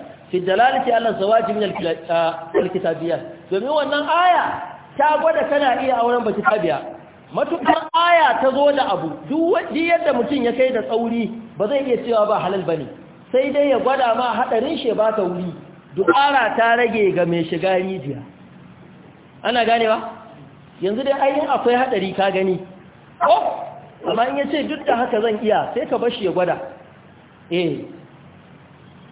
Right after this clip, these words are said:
Idan yaro ya ce zai haɗiye gatari, sai a sake mishi kota. Ko ba haka ba? Wanda ya ce zai haɗiye gatari, a sake mishi mai? A sake mar kota. Ina fatan haka Hausa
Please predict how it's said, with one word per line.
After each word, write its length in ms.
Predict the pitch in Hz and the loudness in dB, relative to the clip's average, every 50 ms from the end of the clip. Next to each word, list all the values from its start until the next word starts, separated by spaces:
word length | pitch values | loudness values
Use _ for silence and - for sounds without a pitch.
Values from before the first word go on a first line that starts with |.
| - - - | -20 -16 -12
Idan 260 | 143 143 160 208 226 | -8 -4 -2 -2 0
yaro 300 | 240 247 254 254 240 226 226 | 2 4 4 4 6 4 4
ya 80 | 220 | 2
ce 120 | 220 240 220 | 2 0 0
zai 80 | 208 226 | 0 2
haɗiye 300 | 220 214 214 208 196 185 | 0 0 0 0 0 0
gatari, 460 | 160 165 156 156 190 190 190 185 185 175 - - - | 2 0 0 0 0 -2 -2 -2 -6 -10 -14 -14 -10
sai 100 | - - | -4 -2
a 100 | 240 208 202 | -2 -2 -2
sake 180 | 214 202 220 196 190 | -2 -2 -2 -4 -4
mishi 160 | 190 190 185 | -4 -6 -6
kota. 240 | - 175 170 165 - - - - - - - - - - - - - - - - - - - - - - - - - - - - - - - - - - - - - - - - | -6 -6 -6 -6 -8 -12 -12 -18 -20 -20 -20 -20 -20 -20 -20 -20 -20 -20 -20 -20 -20 -20 -20 -20 -20 -20 -20 -20 -20 -20 -20 -20 -20 -20 -20 -20 -20 -20 -20 -20 -20 -18 -8 -4
Ko 100 | 247 240 | -2 0
ba 80 | 240 220 | 2 2
haka 160 | 220 220 220 | 2 2 0
ba? 120 | 196 190 175 - - - - - - - - - - - - - - - - - - - - - | 0 0 -2 -4 -8 -12 -16 -20 -20 -20 -20 -20 -20 -20 -20 -20 -20 -20 -20 -20 -20 -20 -10 -6
Wanda 260 | 160 196 262 247 233 | -4 -4 -2 0 -2
ya 60 | 233 226 | -2 0
ce 140 | 247 233 214 | -2 -2 0
zai 80 | 226 226 220 | 2 2 2
haɗiye 200 | 220 226 196 185 | 2 0 0 2
gatari, 420 | 180 170 160 - 185 180 180 175 - - - - - - - - - - - - - - - - - - - - - | 2 2 0 0 -2 -2 -4 -6 -8 -10 -16 -20 -20 -20 -20 -20 -20 -20 -20 -20 -20 -20 -20 -20 -20 -20 -20 -14 -10
a 80 | - 156 | -6 -4
sake 240 | 226 254 - - 214 | -2 -2 0 0 0
mishi 200 | 220 214 175 196 | 0 0 0 0
mai? 160 | 180 151 - - - - - - - - - - - - - - - - - - - - - - - - - - | -2 -2 -4 -8 -14 -18 -20 -20 -20 -20 -20 -20 -20 -20 -20 -20 -20 -20 -20 -20 -20 -20 -20 -20 -20 -18 -14 -8
A 60 | - | -4
sake 220 | 233 240 240 240 220 | -4 -2 0 0 0
mar 160 | 208 220 202 | 0 0 -2
kota. 320 | 208 196 185 180 175 - - - - - - - - - - - - - - - - - - - - - - - - - - - - 185 | 0 0 -2 -2 -2 -4 -6 -8 -16 -20 -20 -20 -20 -20 -20 -20 -20 -20 -20 -20 -20 -20 -20 -20 -20 -20 -20 -20 -20 -20 -20 -18 -10 -2
Ina 160 | 220 220 208 | -2 0 0
fatan 280 | 202 196 208 214 202 | 0 0 0 0 -2
haka 160 | 208 208 214 208 | -2 -2 -2 -2
Hausa 240 | 185 185 185 196 | -2 -2 -2 -4